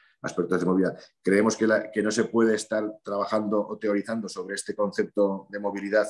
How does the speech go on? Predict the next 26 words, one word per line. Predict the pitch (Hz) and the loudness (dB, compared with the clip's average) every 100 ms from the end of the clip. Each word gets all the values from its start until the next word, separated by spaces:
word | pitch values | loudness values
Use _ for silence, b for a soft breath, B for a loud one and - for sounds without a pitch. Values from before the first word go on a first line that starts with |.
| - | -4
mientras | 101 98 95 87 - | -12 -8 -6 -6 -6
se | - 90 | -6 -2
toman | 104 104 104 | 2 4 4
otras | 104 98 | 4 2
decisiones | 101 98 110 101 - 98 | 0 2 4 4 -2 -8
en | 92 | -8
sentido | 90 90 104 107 | -6 -2 2 4
contrario, | 104 101 107 110 120 127 B B B B _ | 2 2 4 6 4 2 B B B B _
y | 95 104 107 | 0 2 2
también | 107 92 92 98 | 2 0 2 0
apostamos | 98 101 - 98 101 110 110 - b b _ | 0 0 -2 -2 0 0 -2 -8 b b _
porque | 90 87 | -4 -4
se, | 87 90 85 85 82 80 - | -2 2 4 4 0 -4 -8
se | - | -6
desarrolle | 90 87 85 95 95 | -4 0 0 2 2
de | 92 | 0
una | 92 | 0
manera | 90 92 92 87 | 0 0 0 0
eficaz | 90 85 92 98 - _ _ _ | -4 -2 0 0 -2 _ _ _
el | 85 85 82 - - | -4 -2 -4 -8 0
concepto | 92 92 98 104 | 2 4 2 4
de | 98 | 4
movilidad | 98 92 92 92 98 - - | 4 6 4 4 2 -2 -2
a, | 92 | -2
bajo | - 95 101 101 | 0 0 2 4
demanda, | 92 95 101 101 110 | 4 4 2 2 0